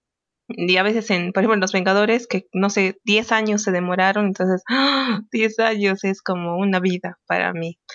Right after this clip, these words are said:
Y, chicos, espero que les haya gustado este tema. Nos gustaría también saber sus opi-, opiniones, reseteados.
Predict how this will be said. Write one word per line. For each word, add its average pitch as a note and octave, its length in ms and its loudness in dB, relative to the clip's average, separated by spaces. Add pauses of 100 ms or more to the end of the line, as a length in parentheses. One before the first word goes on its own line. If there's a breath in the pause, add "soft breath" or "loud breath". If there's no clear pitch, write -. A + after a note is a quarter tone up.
(680 loud breath)
Y, G3 600 4
chicos, B3+ 400 -2
espero D#4+ 300 0
que A#3+ 100 0
les G3+ 160 0
haya A3 180 2
gustado G3 340 0
este G3+ 240 -4
tema. F#3+ 500 0 (140)
Nos F#3+ 180 2
gustaría G#3 440 0
también G3 260 0
saber F#3+ 260 0
sus G3 200 -2
opi-, - 280 -6 (180)
opiniones, G3+ 640 2
reseteados. G3 800 0